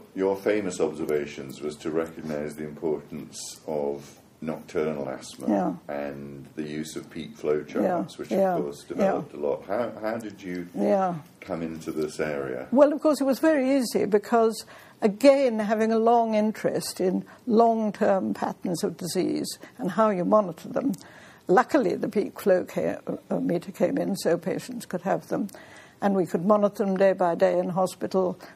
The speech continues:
Speaker 2: and, uh, and when they went out. And so it was a natural, really, that, uh, the only problem was how you analyse these charts,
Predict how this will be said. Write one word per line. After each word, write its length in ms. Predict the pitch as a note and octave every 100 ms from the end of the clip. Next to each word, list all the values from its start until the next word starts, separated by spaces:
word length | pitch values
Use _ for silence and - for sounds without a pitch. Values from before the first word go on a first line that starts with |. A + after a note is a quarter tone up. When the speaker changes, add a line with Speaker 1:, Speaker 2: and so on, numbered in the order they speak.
| -
Speaker 2:
and, 400 | F#3+ F3 G3 F#3
uh, 140 | F#3+ E3 -
and 240 | A3 F#3 -
when 200 | F#3+ F#3
they 80 | F3+
went 240 | F3+ F3
out. 360 | F#3 - - - - - - - - -
And 560 | - G3 G3+ G#3+ G#3 - -
so 160 | - B3
it 240 | G#3 A3
was 120 | G#3+ G3+
a 60 |
natural, 520 | G#3 B3+ C#4+ - -
really, 440 | F#3 - F#3+ F#3+ F#3 - - - - - -
that, 280 | G#3 G#3 -
uh, 340 | F#3 F#3+ D#3+ - -
the 100 | G#3
only 160 | C4 A#3
problem 560 | A3+ C4 B3+ F3 F#3+
was 280 | - - G3
how 180 | F3+ A3
you 260 | D#3 - - -
analyse 560 | B3+ B3+ G#3 G3+ F#3 -
these 220 | G#3 G3
charts, 540 | - G#3+ A3 - -